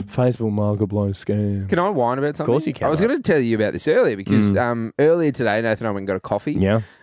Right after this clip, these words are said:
Speaker 2: Uh, I got Nathan one and I got him an almond cap.
Speaker 1: Yeah.
Speaker 2: He likes the almond.
Speaker 1: An A C.
Speaker 2: And then he looked on my coffee, and I enjoy a latte,
Speaker 1: Mm.
Speaker 2: and it had almond latte. And Nathan
Speaker 1: Yeah.
Speaker 2: goes, "What's going on here?"
Speaker 1: Welcome to the club.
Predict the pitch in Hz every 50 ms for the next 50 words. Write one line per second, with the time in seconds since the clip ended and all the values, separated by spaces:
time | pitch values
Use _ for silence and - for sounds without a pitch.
0 | _ - 113 104 101 101 101 104 101 113 78 98 101 104 101 - - 113 139 143
1 | 113 98 101 101 101 101 98 95 98 107 110 110 110 107 101 95 - - - -
2 | - - - - - - 90 98 104 110 - 85 101 110 117 113 - - - 110
3 | 104 107 123 131 143 156 151 127 101 95 101 101 104 101 92 - - - 123 127
4 | 127 110 95 - - - - - 120 127 131 131 131 143 190 - - 180 147 135
5 | 135 143 165 208 240 226 202 - - - 87 - - 87 92 101 123 131 143 139
6 | 123 110 110 98 92 95 101 113 131 160 160 - 92 - 50 - - 95 101 104
7 | 104 123 120 123 123 123 120 127 131 127 127 - - 123 143 185 240 302 220 123
8 | 98 95 - - - - - - 117 131 139 135 165 202 175 160 - 220 233 -
9 | - - - 71 67 52 - - - - 202 - - 320 247 131 95 - 107 -
10 | - - 120 117 - - - - - - - 90